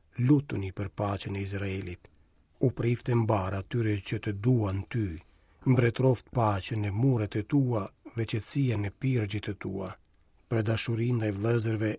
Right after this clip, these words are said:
e miqve të mi do të them: "Paqja me ty." Për dashurinë ndaj shtëpisë së Zotit hyjt ton, do të lutim ti kesh të gjitha të mirat.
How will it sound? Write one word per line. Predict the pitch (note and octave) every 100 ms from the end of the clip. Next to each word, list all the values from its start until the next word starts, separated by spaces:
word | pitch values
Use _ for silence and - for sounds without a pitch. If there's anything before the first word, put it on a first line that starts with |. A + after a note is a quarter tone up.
| -
e | A2+
miqve | G2+ A2+ A2 G#2+
të | - G#2
mi | A2 A2+
do | G#2
të | G2+ G#2
them: | - A2 G#2+ G2 - _
"Paqja | A#2 G2+ G2 - G2
me | F#2+
ty." | G2 E2+ F2 _ - - _ _ _ -
Për | G#2+ G#2
dashurinë | G2+ - A2 B2 G2+
ndaj | F2+ F#2+
shtëpisë | - - A2 G2+
së | -
Zotit | F#2+ A#2 A2 G#2 -
hyjt | G#2+ G2+ -
ton, | - G#2+ F#2 F2+ - - _ _
do | A2+ A#2
të | G#2+ G#2+
lutim | A2+ A#2 - G2 F#2 G2+
ti | -
kesh | G#2 A2 G2+ -
të | G2
gjitha | A2 - G#2
të | G#2
mirat. | G2 F2+ F2+ F2+